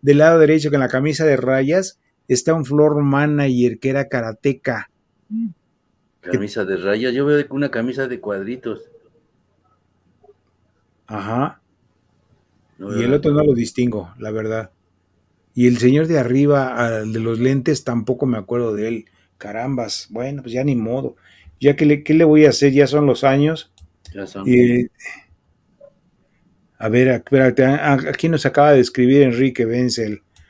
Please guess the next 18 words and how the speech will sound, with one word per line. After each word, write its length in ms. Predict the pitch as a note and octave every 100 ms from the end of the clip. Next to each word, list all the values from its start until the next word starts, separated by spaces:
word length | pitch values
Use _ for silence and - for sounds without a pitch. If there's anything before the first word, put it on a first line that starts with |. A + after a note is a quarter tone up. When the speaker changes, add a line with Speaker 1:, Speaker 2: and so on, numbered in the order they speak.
| _
Speaker 2:
A 60 | -
ver, 80 | G#2
Speaker 1:
Mira. 200 | A2+ G#2+
Speaker 2:
¿qué 60 |
dice? 340 | G#2 - A#2+ A2 _ _ _ _ _ -
Eh, 480 | A#2 A#2+ B2+ B2 B2
nombre 360 | D#3 G3 F#3+ D3+
real 300 | C#3 D#3 D#3
de 80 |
Raúl 500 | C3+ A#2+ A#2+ C#3+ D3+
cuando 380 | - A#2+ A#2 A2+
ju-, 540 | A2 _ - G#2+ G#2 G2
jugando 500 | A2 A2+ C3 D3 C#3+
jugaba 460 | A#2+ A2+ B2+ B2+ -
fu-, 200 | B2 - _ -
jugando 320 | D3 C#3 D3+
jugaba 380 | A#2+ A#2+ C3+ C3
fútbol 480 | B2 B2+ B2+ D3+ E3